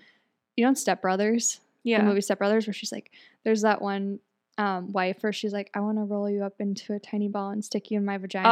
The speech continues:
Speaker 2: Oh, yeah.
Speaker 1: That's
Speaker 2: That's her.
Speaker 1: her.
Speaker 2: Oh, gosh.
Speaker 1: <laughs>
Speaker 2: That's
Speaker 1: She's
Speaker 2: so
Speaker 1: just
Speaker 2: funny.
Speaker 1: such a great actress 'cause she's so funny. But, like, this is obviously gonna be a more, like, serious role.
Speaker 2: Yeah.
Speaker 1: I don't know how the series is gonna go because it's based on the book, and the book is just a bunch of advice. But, like,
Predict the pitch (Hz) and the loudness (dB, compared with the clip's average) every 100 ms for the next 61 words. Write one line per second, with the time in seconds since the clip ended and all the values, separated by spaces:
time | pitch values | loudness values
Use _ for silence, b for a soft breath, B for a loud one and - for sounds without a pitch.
0 | 220 214 220 220 - 226 226 - 220 214 | 10 8 6 2 6 6 6 8 10 10
1 | - 277 214 196 349 185 269 - 392 - | 10 8 4 6 8 8 6 4 0 4
2 | 226 311 349 - 415 311 247 285 233 220 | 4 6 4 6 4 4 2 2 2 4
3 | 185 185 208 208 - 208 - 214 - 196 | 4 4 2 2 2 2 2 -2 0 -2
4 | - 180 185 202 190 208 196 196 214 202 | 0 0 2 4 4 4 0 2 0 2
5 | 240 - _ - 196 190 214 208 214 202 | -2 -4 _ 0 2 4 2 4 2 2
6 | 208 196 190 185 185 175 - - 170 180 | 0 0 0 0 -2 -4 -6 -8 -6 -2
7 | 208 220 247 254 277 277 - 240 220 233 | -4 -2 4 6 4 2 -8 -4 4 4
8 | 220 214 233 269 285 320 311 - 196 202 | 4 2 2 2 2 0 0 2 2 2
9 | 214 214 202 170 160 175 214 202 - _ | 2 0 0 -4 -6 -2 -2 -2 -4 _
10 | _ _ _ - - 214 214 285 277 220 | _ _ _ -4 4 4 6 4 4 4
11 | 175 180 226 208 190 165 - 208 214 - | 4 4 4 2 0 -2 -2 -2 -4 -8
12 | - 208 196 185 180 180 143 240 - - | -6 -2 -2 -2 -4 0 0 0 -4 -4
13 | 226 202 - | 0 0 -2